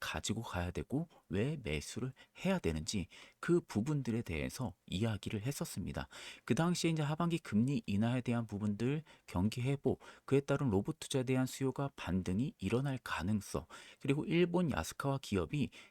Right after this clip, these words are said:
작년부터 실적 회복세가 확인이 됐었습니다. 보통 로봇 쪽에 대한 부분들의 분석을 오래 하신 분들은 아실 겁니다.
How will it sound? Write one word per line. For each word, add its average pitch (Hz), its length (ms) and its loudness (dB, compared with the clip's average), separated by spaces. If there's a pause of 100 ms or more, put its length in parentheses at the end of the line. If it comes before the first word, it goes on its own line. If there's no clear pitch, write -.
작년부터 170 680 0
실적 156 420 -2
회복세가 165 560 -2 (240)
확인이 156 400 -2
됐었습니다. 85 680 -4 (340)
보통 131 280 4
로봇 113 400 6
쪽에 156 240 0
대한 151 220 0
부분들의 131 440 2
분석을 120 440 0
오래 120 260 2
하신 147 280 0
분들은 117 340 0
아실 95 260 -2
겁니다. 85 520 -2